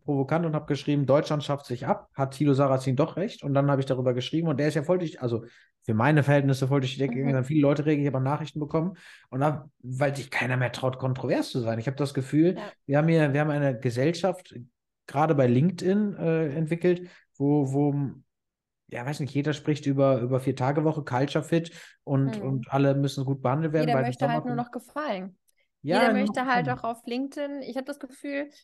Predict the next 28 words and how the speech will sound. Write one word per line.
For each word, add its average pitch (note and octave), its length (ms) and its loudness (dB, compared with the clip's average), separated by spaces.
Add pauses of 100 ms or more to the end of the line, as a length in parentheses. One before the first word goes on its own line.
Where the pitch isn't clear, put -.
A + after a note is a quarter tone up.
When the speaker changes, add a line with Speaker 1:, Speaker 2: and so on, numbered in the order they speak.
(140)
Speaker 2:
ähm, A#3+ 400 0
diese A#3+ 280 -6
Welle C#4+ 280 -2
von, B3+ 880 -2 (520)
„Ich A3 160 -8
möchte C4+ 280 -2
bei A#3 100 -4
LinkedIn B3+ 320 -4
erfolgreich C#4 680 -2
sein C4 260 -2
und A#3 60 -4
ich A#3 80 -10
möchte B3 300 -8
bei A3+ 100 -4
LinkedIn A3+ 320 -6
posten“, C4+ 340 -4
das A3+ 180 -8
wird G#3+ 300 -8
immer B3 320 4
mehr. F#3+ 420 0 (380)
Speaker 1:
Immer A#2+ 180 0
Speaker 2:
Also G#3+ 120 2
ich G2 100 -4
Speaker 1:
mehr. - 20 -8
Speaker 2:
krieg D#4 200 -2
total C4 600 -2
viele B3 180 -4
Fragen, B3 680 0